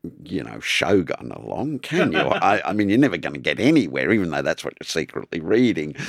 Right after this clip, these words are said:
Speaker 1: So, yes, I could quote a lot of Hermann Hesse. Um, I couldn't quote Nietzsche <laughs> because I didn't understand it, but I would have liked to.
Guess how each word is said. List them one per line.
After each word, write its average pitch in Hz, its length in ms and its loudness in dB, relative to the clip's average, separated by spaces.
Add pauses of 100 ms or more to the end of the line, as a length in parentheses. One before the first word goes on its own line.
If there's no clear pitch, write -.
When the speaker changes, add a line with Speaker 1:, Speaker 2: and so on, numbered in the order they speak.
(200)
Speaker 1:
So, 135 420 6 (240)
yes, 151 280 4
I 151 100 0
could 117 160 -8
quote 82 260 0
a 73 40 -4
lot 78 240 -2
of 82 100 -10
Hermann 67 420 -10
Hesse. - 280 -12 (320)
Um, 90 420 0 (320)
I 123 60 -2
couldn't 135 300 2
quote 87 300 -2
Nietzsche 90 440 0
<laughs> - 60 -18
because - 320 -8
I - 60 2
didn't 78 280 -2
understand 73 580 -2
it, - 80 -4
but 104 120 0
I 139 60 4
would 196 160 0
have 202 120 -4
liked 208 440 -6
to. - 220 -8